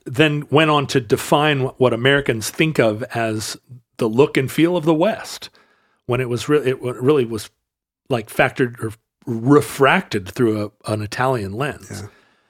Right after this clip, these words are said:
Speaker 1: In this case, in nineteen sixty-four, the police actually raided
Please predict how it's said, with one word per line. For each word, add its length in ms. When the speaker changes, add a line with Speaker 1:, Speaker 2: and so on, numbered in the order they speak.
Speaker 1:
In 160
this 240
case, 440
in 80
nineteen 300
sixty-four, 580
the 160
police 920
actually 520
raided 1000